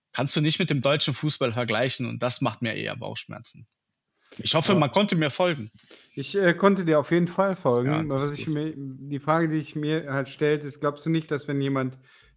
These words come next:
Speaker 2: viel, viel Geld investiert, äh, grundsätzlich, ähm, sich mit dem vorher auseinandersetzt und,
Speaker 1: Es,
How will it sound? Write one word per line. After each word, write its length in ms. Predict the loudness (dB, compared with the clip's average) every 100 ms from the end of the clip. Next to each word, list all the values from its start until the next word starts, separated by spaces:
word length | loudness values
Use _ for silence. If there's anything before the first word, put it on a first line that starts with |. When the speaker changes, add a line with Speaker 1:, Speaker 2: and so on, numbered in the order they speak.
| _
Speaker 2:
viel, 240 | 2 2
viel 220 | 4 0 4
Geld 260 | 4 4
investiert, 800 | 0 -2 -2 -6 -2 0 -2 -8 _ _ _ -8
äh, 160 | -8
grundsätzlich, 920 | -2 -2 0 0 -2 -4 -4 -4 -12 -10
ähm, 480 | -6 -4 -4 -4 -8 _ _ _
sich 300 | -10 -10 -4
mit 240 | -2 0
dem 220 | 0 -2 0
vorher 320 | 4 4 4
auseinandersetzt 960 | -2 -6 -4 -4 -2 -2 -4 -8 -20 -10
und, 200 | 0 4
Speaker 1:
Es, 360 | 4 0 -8